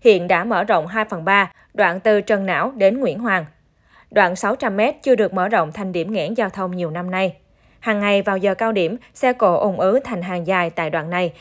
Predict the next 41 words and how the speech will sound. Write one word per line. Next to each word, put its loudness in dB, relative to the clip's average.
và 0
nút -4
giao 0
An -6
Phú. 0
Nguyên 2
nhân 2
dẫn 2
đến 2
việc 0
này 0
do 4
hơn 2
hai -4
mươi -2
hai -4
năm -6
qua, 0
diện -2
tích 0
hơn -2
hai -4
mươi -4
hai -4
ngàn -6
mét -6
vuông 2
để 2
mở -2
rộng -2
lộ 0
giới -2
đường 2
chưa 0
được 0
bồi 2
thường -2
giải -2
phóng -8
mặt -6
bằng. -2